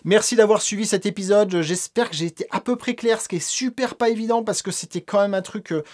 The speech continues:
euh, bien, bien, bien complexe, euh, je dois dire, ces changements, euh, voilà, moi ça m'a un peu surpris, euh, je m'attendais pas à tous ces trucs. Bon, après on, on apprend vite, heureusement,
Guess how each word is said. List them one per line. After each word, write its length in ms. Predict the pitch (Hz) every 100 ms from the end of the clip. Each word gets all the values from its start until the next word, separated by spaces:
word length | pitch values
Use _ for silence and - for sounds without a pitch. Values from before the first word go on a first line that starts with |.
| - - - _ 131
euh, 260 | 135 135 120 113 131 -
bien, 480 | 233 302 294 285 277
bien, 340 | 196 233 247
bien 300 | 214 247 233
complexe, 560 | 226 208 214 226 - - 175
euh, 600 | 175 175 170 170 165 160
je 60 |
dois 140 | 156 156
dire, 160 | 208
ces 140 | - 160
changements, 720 | 190 175 175 208 226 214 147
euh, 160 | 139 135
voilà, 360 | 139 151 180 151
moi 160 | 151
ça 160 | - 147
m'a 100 | 139
un 80 | 151
peu 140 | 220
surpris, 520 | - - - 208 208
euh, 120 | 175
je 80 | 127
m'attendais 340 | 135 143 143 139
pas 220 | 170 170
à 60 |
tous 100 | 139
ces 80 | -
trucs. 180 | - 226
Bon, 160 | 165 123
après 180 | -
on, 300 | 180 160 135 -
on 120 | 143
apprend 260 | 131 156
vite, 240 | 139 185 165
heureusement, 460 | 233 147 165 240